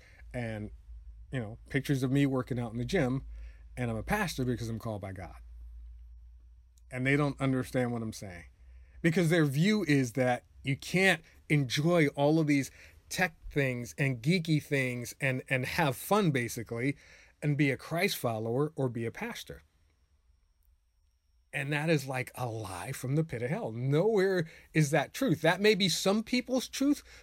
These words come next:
but that doesn't make it true. The opposite, the exact opposite, did I say opposite? I got apps in my mind. The exact opposite is true, which is that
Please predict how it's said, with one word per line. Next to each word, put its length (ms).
but 160
that 300
doesn't 440
make 260
it 120
true. 240
The 180
opposite, 580
the 220
exact 720
opposite, 720
did 80
I 100
say 260
opposite? 500
I 60
got 180
apps 280
in 60
my 100
mind. 280
The 120
exact 480
opposite 520
is 160
true, 280
which 200
is 200
that 160